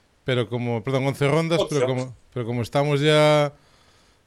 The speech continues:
Speaker 1: eh, sin playoff, hay un poco ya de tensión. Y la siguiente ronda, eh, Círculo de las Artes contra la X P, un poco por abajo. Y por arriba tenemos todo un Sadrez Ourense A, Universidad de Vigo, ¿no? O sea,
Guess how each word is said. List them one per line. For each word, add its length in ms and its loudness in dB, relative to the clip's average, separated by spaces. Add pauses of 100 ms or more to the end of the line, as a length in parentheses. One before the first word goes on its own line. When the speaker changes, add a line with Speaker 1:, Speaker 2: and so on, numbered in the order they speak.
Speaker 1:
eh, 680 -2
sin 280 -6
playoff, 540 4
hay 100 4
un 100 -2
poco 240 2
ya 140 6
de 100 4
tensión. 520 0
Y 60 -2
la 140 0
siguiente 400 -4
ronda, 540 -2 (200)
eh, 160 -6
Círculo 360 0
de 60 4
las 140 2
Artes 320 0
contra 300 -4
la 120 0
X 260 -8
P, 280 -2 (480)
un 80 -12
poco 220 -2
por 120 0
abajo. 500 0 (540)
Y 300 2
por 200 2
arriba 420 4
tenemos 360 -2
todo 120 0
un 120 2
Sadrez 360 0
Ourense 480 0
A, 80 4
Universidad 500 0
de 140 2
Vigo, 320 0
¿no? 140 -6
O 60 -4
sea, 580 -4